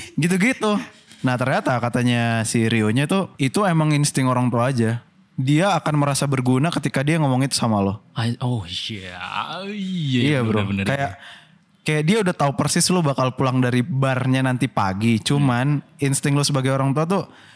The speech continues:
Speaker 1: "Gue tuh harus ngomong ini. Gue tuh biar ada gunanya buat anak gue." Kadang ya memang di pikiran mereka kayak gitu aja gitu loh.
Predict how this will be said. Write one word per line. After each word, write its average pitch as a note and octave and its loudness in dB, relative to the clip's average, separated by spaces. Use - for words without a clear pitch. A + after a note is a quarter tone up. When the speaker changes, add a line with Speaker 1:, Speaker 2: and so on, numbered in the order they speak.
Speaker 1:
"Gue D3 0
tuh - 0
harus F#3 0
ngomong C#3+ 2
ini. C#3+ 2
Gue C3+ 0
tuh G3 0
biar D#3 0
ada D#3+ 0
gunanya D#3 2
buat C3 0
anak C3 0
gue." B2+ 2
Kadang F#3 0
ya B2+ 0
memang B2+ 2
di C3 2
pikiran C3 -2
mereka C3 0
kayak C#3 -2
gitu A#2 -2
aja C#3+ 0
gitu A2+ 0
loh. A2+ -2